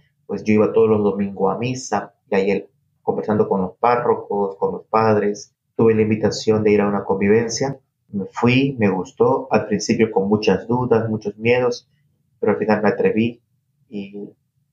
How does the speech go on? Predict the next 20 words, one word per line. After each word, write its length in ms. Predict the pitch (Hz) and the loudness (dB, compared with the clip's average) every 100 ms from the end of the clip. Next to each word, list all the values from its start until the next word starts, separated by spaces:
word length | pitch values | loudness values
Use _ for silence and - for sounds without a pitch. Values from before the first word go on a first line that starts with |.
| _ | _
ingresé 400 | 110 104 - 110 | -2 0 2 2
al 100 | 104 | 2
Seminario 680 | - 101 101 98 101 98 95 | 0 0 0 2 2 0 0
Mayor 340 | 95 104 104 | 2 2 2
San 140 | 98 95 | -2 -4
José 460 | 156 - 233 - _ _ _ _ _ | -6 0 0 -2 _ _ _ _ _
en 160 | 90 | -4
Yonkers, 480 | 90 104 - 82 - | 2 2 2 -2 -2
aquí 160 | - - | -4 -4
en 80 | 92 | -2
Nueva 220 | 90 87 | 2 4
York. 400 | 107 113 - - _ _ _ | 4 2 -4 -16 _ _ _
Tras 440 | 98 98 98 - - | 0 2 2 0 0
seis 300 | 113 110 - | 0 0 -2
años 420 | 107 113 110 104 | -2 0 -2 -2
de 240 | 98 92 90 | 2 2 0
estudios, 800 | - - 120 117 113 113 110 - | -6 -4 -2 0 2 4 2 -4
con 240 | - - | -6 -4
mucha 300 | 110 113 - | -4 -6 -6
alegría, 560 | 220 - 101 101 101 | -4 -4 -4 -4 -6